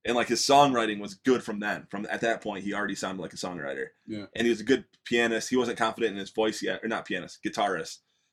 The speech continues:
Speaker 1: He, he, he wasn't really, like, confident in his voice yet. You could hear that, but, like, holy shit. This,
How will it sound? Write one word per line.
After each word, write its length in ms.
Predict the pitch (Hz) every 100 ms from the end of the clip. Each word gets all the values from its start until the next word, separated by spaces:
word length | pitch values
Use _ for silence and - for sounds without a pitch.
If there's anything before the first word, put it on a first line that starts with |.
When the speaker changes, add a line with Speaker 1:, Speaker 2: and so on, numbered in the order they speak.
| _
Speaker 1:
He, 140 | 120 120
he, 60 | 120
he 120 | 123
wasn't 260 | 131 123 117
really, 140 | 113
like, 80 | 98
confident 320 | 110 107 98
in 20 |
his 100 | 92
voice 260 | 98 113 -
yet. 120 | 104
You 80 | 98
could 100 | 110
hear 180 | 120 113
that, 260 | 98 92
but, 100 | 107
like, 340 | 101 98 90 - _ _ _ _ _ _
holy 260 | 156 120
shit. 260 | - 135 98
This, 160 | 110